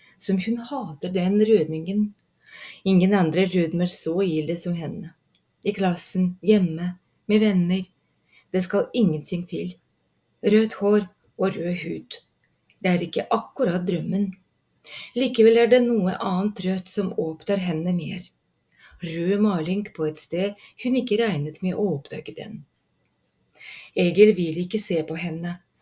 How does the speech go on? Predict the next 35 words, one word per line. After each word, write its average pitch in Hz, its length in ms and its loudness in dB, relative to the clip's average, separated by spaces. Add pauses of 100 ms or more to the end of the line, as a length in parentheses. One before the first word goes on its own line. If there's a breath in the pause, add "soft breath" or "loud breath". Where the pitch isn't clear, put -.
(200 soft breath)
og 262 120 0
tenk 226 280 4
om 240 120 2
Søs 190 480 -2
og 226 40 4
Line 190 360 0
blir 180 280 -2
like 185 320 -4
sinte 160 440 -6
som 165 200 -10
ham. - 200 -16 (1300 loud breath)
Men 214 160 2
det 220 80 6
er 190 160 2
jo 233 160 2
slik 208 400 -2
at 202 160 -6
man 185 320 0
ikke 233 240 -4
skal 202 240 -10
holde 190 320 0
tilbake 185 440 -2
noe 208 420 0 (380 loud breath)
som 247 200 -2
kan 262 240 -2
ha 190 200 -2
betydning 185 560 -4
for 214 280 -4
etterforskningen. - 1000 -10 (840 loud breath)
Kanskje 190 320 0
hun 180 160 0
skal 185 280 -2
spørre 175 400 -2
pappa 156 280 -12
først. - 500 -10